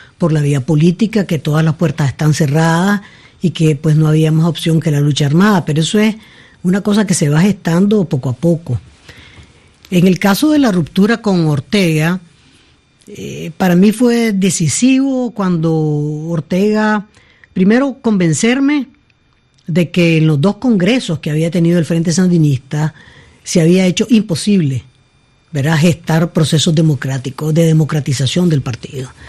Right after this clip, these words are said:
Pero bueno, Ortega comenzó una campaña feroz por radio y televisión, eh, contra mí y contra otras personas que estábamos en ese movimiento, digamos, de oposición a lo que él hacía.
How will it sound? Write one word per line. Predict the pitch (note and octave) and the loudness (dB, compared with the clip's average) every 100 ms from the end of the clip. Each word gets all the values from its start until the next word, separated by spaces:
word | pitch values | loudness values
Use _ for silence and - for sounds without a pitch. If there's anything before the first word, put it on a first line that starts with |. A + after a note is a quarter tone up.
| - - - | -20 -20 -4
Pero | G#3+ G3 | 2 2
bueno, | A3 C#4+ | 2 0
Ortega | E3+ D3 D#3 G3+ | -4 -6 -6 0
comenzó | A#3+ D3+ G#3 | 0 2 0
una | A3 | -2
campaña | G#3+ D3+ E3+ G#3 A3+ | -2 -4 0 0 0
feroz | - C#3 A#2+ E3 F#3 - _ _ _ | -2 -4 -2 0 -2 -4 _ _ _
por | D3+ C#3 | -4 -2
radio | D3+ F3+ A3+ | 2 2 2
y | F#3 | 2
televisión, | D3+ C#3 B2+ B2 - C#3 D#3 D#3+ - - _ _ _ _ _ _ - | -2 -2 -2 -4 -4 0 0 0 -6 -20 _ _ _ _ _ _ -4
eh, | D3+ | -4
contra | D3+ D#3 D3+ C#3 | 0 0 2 2
mí | C#3 G#3+ | 4 2
y | B3 | 2
contra | F#3+ D3 C3+ | -2 -2 -4
otras | C#3 C#3+ F3+ F3+ F3+ F3 F3 | -6 -4 -2 0 0 2 0
personas | - F#3 D#3+ F3 G3+ A3 | 0 -2 0 2 2 0
que | G3 | -4
estábamos | - D3 D#3 E3+ | -4 -4 0 0
en | E3+ | 2
ese | D3 F#3 | 0 0
movimiento, | F3+ F#3 E3 D#3+ E3+ E3 F#3+ | 0 2 2 2 0 -2 -2
digamos, | F3 D#3 D#3+ F#3 | 0 0 0 0
de | E3+ | 0
oposición | D#3 - D#3 D3+ C#3 A#3 A3+ F3+ | -2 -2 -4 -2 -2 0 2 2
a | |
lo | C3+ B2+ | 0 -2
que | D3 | -2
él | D3 | -2
hacía. | - C3+ B2 | -2 -2 -2